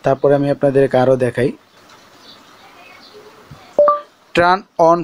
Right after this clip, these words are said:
flashlight। যে বন্ধুরা দেখেন আমার ফ্ল্যাশলাইটটা on হয়ে গেছে। ঠিক আছে, turn off flashlight। যে বন্ধুরা আমার ফ্ল্যাশলাইটটি এখন অফ হয়ে গেছে।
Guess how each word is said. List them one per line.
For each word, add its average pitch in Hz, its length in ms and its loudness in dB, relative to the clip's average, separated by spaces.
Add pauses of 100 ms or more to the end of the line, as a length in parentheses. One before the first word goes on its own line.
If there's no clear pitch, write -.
(100)
flashlight। 175 580 -4 (2250)
যে 147 60 -2
বন্ধুরা 143 340 -2
দেখেন 139 260 -6
আমার 143 220 -8
ফ্ল্যাশলাইটটা 139 500 -2
on 135 160 0
হয়ে 131 160 -2
গেছে। 120 220 -4 (420)
ঠিক 135 140 -4
আছে, 160 200 0 (1700)
turn 185 320 2 (300)
off 170 140 2 (140)
flashlight। 175 520 0 (2000)
যে 139 100 0
বন্ধুরা 143 280 0
আমার 139 200 -2
ফ্ল্যাশলাইটটি 139 460 -4
এখন 151 220 -2
অফ 151 200 -2
হয়ে 127 140 -12
গেছে। 107 240 -18